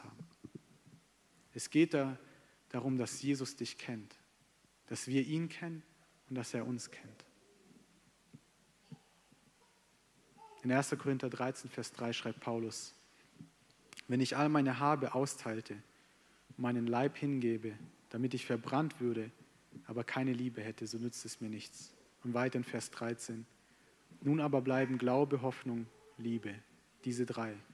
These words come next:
Die größte aber von diesen ist die Liebe.“ Wir sehen, die Liebe ist so unfassbar wichtig. Und vor allem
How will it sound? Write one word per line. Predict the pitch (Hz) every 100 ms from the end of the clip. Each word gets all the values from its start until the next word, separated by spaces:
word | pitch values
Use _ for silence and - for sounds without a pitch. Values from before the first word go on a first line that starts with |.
| - - _ _ _ _
Die | -
größte | 127 165 175 135
aber | 131 131
von | 123
diesen | 120 120 113
ist | 110 -
die |
Liebe.“ | 104 107 101 98 - - -
Wir | 127
sehen, | 120 156 156
die | 135
Liebe | 151 151 131
ist | - -
so | 151
unfassbar | 143 143 131 123 - 117
wichtig. | 113 - - - - - - - - - - - -
Und | 131
vor | - 127
allem | 139 147 147